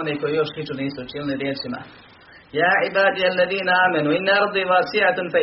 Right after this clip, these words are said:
iyaya fa'budun.” „O moji robovi koji vjerujete, moja zemlja je prostrana, pa me na njoj obožavajte.” Poziva ih da ga obožavaju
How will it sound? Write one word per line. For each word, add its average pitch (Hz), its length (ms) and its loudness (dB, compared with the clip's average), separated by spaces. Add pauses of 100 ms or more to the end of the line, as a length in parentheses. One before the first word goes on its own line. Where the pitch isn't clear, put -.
iyaya 170 400 4
fa'budun.” 135 540 -4 (760)
„O 175 520 2
moji 170 340 2
robovi 147 420 -2
koji 131 280 -6
vjerujete, 127 520 -6 (1160)
moja 139 240 -4 (100)
zemlja 147 200 -6
je 127 220 -4
prostrana, 139 560 -8
pa 117 100 -12
me 123 100 -8
na 135 140 -8
njoj 160 140 -8
obožavajte.” 135 720 -12 (2500)
Poziva 160 400 -10
ih 151 100 -6
da 147 80 -8
ga 147 120 -10
obožavaju 139 640 -6